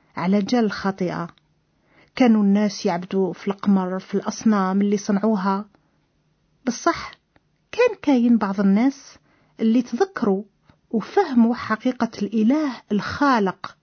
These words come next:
الإله الواحد. سيدنا إبراهيم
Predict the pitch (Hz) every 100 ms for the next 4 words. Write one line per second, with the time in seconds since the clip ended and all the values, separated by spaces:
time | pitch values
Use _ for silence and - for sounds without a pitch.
0 | - 190 214 208 208 190 180 170 165 180
1 | - _ _ _ _ _ _ _ _ _
2 | - 226 220 202 208 196 185 175 285 311